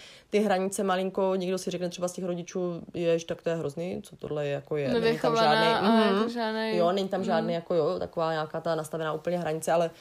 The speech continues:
Speaker 1: není to pravda. Pokud takhle eh, tohle trošku povolíte, pak malinko ten bič tam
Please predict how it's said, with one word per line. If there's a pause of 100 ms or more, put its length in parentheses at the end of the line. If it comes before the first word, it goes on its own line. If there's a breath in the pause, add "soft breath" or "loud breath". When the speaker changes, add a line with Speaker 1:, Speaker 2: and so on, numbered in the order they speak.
(460 loud breath)
Speaker 1:
není
to
pravda.
Pokud
takhle (840 loud breath)
eh,
tohle
trošku
povolíte, (600)
pak
malinko
ten
bič
tam